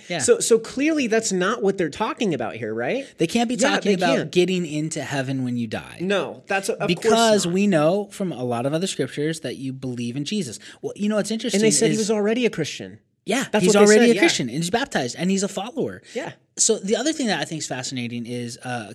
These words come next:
Speaker 1: two, two chapters later, um, Cornelius gets saved,
Speaker 2: <coughs>
Speaker 1: and Peter tells him, and, and this group of people that he gets together. Cornelius is a non, uh, Jew. He's a
Speaker 2: Right,
Speaker 1: Roman
Speaker 2: right.
Speaker 1: centurion, and he tells him, "Believe in this,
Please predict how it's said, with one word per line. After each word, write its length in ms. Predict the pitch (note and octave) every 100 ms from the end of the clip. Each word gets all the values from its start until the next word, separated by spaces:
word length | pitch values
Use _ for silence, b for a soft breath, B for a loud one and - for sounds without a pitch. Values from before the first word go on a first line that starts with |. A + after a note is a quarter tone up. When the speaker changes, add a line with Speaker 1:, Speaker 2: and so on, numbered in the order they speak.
| -
Speaker 1:
two, 400 | - A#3+ B3 A#3+ -
two 140 | - A3
chapters 400 | A3+ F#3+ F#3 D3
later, 400 | C#3 A2 F#2 A2+ _ b b b b b
um, 200 | C#3+ D3+
Cornelius 680 | C#3 - F3 F3 F3+ E3+ C#3+
gets 220 | - G#2+
saved, 500 | - G2 C#2 - - _ -
Speaker 2:
<coughs> 500 | - - D3+ - -
Speaker 1:
and 160 | D#3+
Peter 480 | - G#3+ A#3 G#3+ G3
tells 400 | F3 - E3 D#3
him, 380 | C#3 A#2+ A2 - _ _ _
and, 220 | D#3 D3+
and 180 | C#3 D3
this 140 | C#3+ A#2+
group 240 | D#3+ E3+
of 60 | C#3
people 260 | E3 D3
that 80 | A#2+
he 80 | A#2+
gets 140 | B2
together. 200 | - A2
Cornelius 540 | A2+ E3+ F3+ F#3+ F3+ D3
is 140 | C3+
a 100 | C#3
non, 460 | B2+ C3 C3 B2 A#2+ -
uh, 140 | A2
Jew. 420 | G2+ - B2 D2 - b b
He's 160 | - B2+
a 20 |
Speaker 2:
Right, 180 | C3 C#3+
Speaker 1:
Roman 160 | C3+
Speaker 2:
right. 80 | B2
Speaker 1:
centurion, 440 | B2 - C3+ G#2 G2 B B B
and 80 | E3
he 80 |
tells 300 | E3 G3+ G3
him, 140 | F3 D3
"Believe 460 | D3+ E3 G3+ F#3 -
in 160 | D#3
this, 400 | C#3 D#3 - -